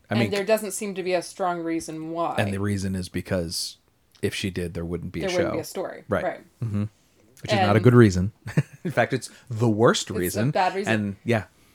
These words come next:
Speaker 2: And it's just kind of because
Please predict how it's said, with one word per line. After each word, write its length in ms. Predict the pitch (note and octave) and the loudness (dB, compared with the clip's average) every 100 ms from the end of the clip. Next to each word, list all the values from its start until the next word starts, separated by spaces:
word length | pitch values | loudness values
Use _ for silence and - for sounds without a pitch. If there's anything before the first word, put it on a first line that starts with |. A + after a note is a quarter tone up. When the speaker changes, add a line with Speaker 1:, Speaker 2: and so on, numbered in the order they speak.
| _ - | _ -8
Speaker 2:
And 160 | G3 | -6
it's 220 | F#3 - - _ | -4 -8 -16 _
just 220 | - F3+ | -12 -10
kind 200 | - F3+ | -6 -4
of 160 | E3+ D#3 - _ _ _ _ _ _ _ _ | -4 -6 -16 _ _ _ _ _ _ _ _
because 880 | F#4+ - G3+ E3+ - - - - - | -8 -8 -8 -8 -8 -12 -14 -16 -20